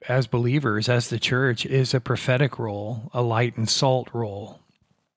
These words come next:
And I remember something John Piper said in one of his messages, that salt doesn't mock rotting meat. And, um,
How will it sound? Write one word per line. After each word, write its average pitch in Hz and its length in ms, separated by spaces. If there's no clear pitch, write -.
And 123 260
I 110 120
remember 123 440
something 117 460
John 113 240
Piper 117 320
said 113 400
in 117 160
one 117 100
of 113 60
his 110 160
messages, 117 540
that 117 160
salt 127 500
doesn't 123 340
mock 117 380
rotting 113 340
meat. 110 280
And, 120 580
um, 117 640